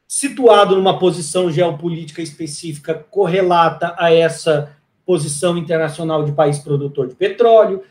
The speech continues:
que, por sua vez, rebate na constituição da divisão de renda e da distribuição entre as classes no interior do Irã,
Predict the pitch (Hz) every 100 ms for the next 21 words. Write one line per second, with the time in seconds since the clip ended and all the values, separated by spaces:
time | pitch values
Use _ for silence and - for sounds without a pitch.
0 | _ - - 262 - 247 202 170 190 170
1 | 160 196 175 - - 170 170 - 180 175
2 | - - 170 - 180 165 160 147 151 147
3 | 170 151 165 143 170 165 147 - - -
4 | 156 180 185 190 165 151 180 170 156 156
5 | - 151 143 143 143 139 139 127 123 139
6 | 247 220 240